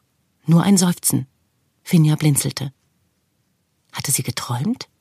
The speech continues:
Wie viel Uhr war es? Sie tastete im Dunkeln nach ihrem Wecker. Die leuchtenden Zeiger standen auf Viertel vor zwölf. Wieder hörte sie das Seufzen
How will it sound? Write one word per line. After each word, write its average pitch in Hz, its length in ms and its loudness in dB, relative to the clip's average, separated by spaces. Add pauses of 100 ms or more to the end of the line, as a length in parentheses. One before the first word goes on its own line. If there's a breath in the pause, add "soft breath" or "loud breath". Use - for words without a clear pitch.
(160)
Wie 147 100 -2
viel 135 220 -2
Uhr 208 260 -2
war 135 180 -2
es? - 240 -6 (1120 loud breath)
Sie - 100 -4
tastete 208 460 0
im 147 180 4
Dunkeln 165 420 4
nach 143 140 2
ihrem 156 280 6
Wecker. 160 340 4 (540 soft breath)
Die 160 60 4
leuchtenden 156 580 4
Zeiger 151 400 2
standen 151 400 0
auf 135 160 -2
Viertel 147 300 -2
vor 151 200 -4
zwölf. - 420 -2 (1040 loud breath)
Wieder 220 240 6
hörte 196 220 4
sie 170 120 0
das 160 220 2
Seufzen 160 540 4